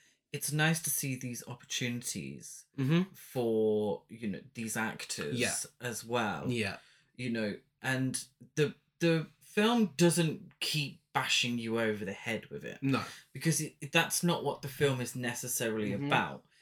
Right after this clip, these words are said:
Speaker 1: It's about representation, and it's about, you could have had this grumpy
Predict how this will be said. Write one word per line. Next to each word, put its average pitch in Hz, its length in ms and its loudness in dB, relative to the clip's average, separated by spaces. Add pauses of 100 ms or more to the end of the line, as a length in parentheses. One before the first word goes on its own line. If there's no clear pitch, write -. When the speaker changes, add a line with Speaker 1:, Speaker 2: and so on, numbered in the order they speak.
(160)
Speaker 1:
It's 139 120 -8
about 180 400 6
representation, 131 1400 2 (500)
and 139 140 0
it's - 200 -2
about, 151 520 2
you 143 260 -4
could 190 300 4
have 165 120 2
had 98 680 2 (960)
this - 720 4 (1040)
grumpy 135 1120 4